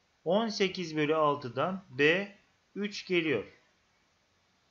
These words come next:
Ya da içler dışlar çarpımı yapacağım. On sekiz kere dört, yetmiş iki. Yirmi dört B'ye eşit. E, yetmiş iki, yirmi dörde böldüm. Yine üç geliyor. İkinci yol. Orantı problemlerinde yaptığım gibi.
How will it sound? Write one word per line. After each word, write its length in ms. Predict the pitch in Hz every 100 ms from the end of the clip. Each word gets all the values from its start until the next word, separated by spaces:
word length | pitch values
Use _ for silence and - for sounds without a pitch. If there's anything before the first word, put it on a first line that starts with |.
| _ _ _ _ _ _ _ _ -
Ya 200 | 190 131
da 80 | 170
içler 460 | 180 - 180 165
dışlar 340 | 156 - 160 151
çarpımı 380 | 135 107 110
yapacağım. 340 | 104 95 131 156
On 220 | 170 180 185
sekiz 360 | 180 156 151
kere 280 | - 143 120
dört, 300 | 131 170 -
yetmiş 440 | 143 143 143 123
iki. 320 | 107 - 147 185 - - _
Yirmi 380 | 127 156 170 165
dört 360 | 175 175 139
B'ye 380 | 131 123 117 107
eşit. 400 | 98 - 180 - - -
E, 40 | 147
yetmiş 500 | 143 160 160 175 -
iki, 100 | 175
yirmi 220 | 160 156
dörde 260 | 156 143
böldüm. 220 | 135 160 185
Yine 140 | 175
üç 200 | 165 -
geliyor. 240 | 131 104 - _ _ _ _ _ _
İkinci 420 | 143 - 214 208
yol. 200 | 208 220 - - _ _ _ _ _ _ _ _ _ _
Orantı 480 | 151 196 208 214 214
problemlerinde 680 | 190 170 160 160 165 175 202
yaptığım 540 | 180 170 - 165 127
gibi. 160 | 98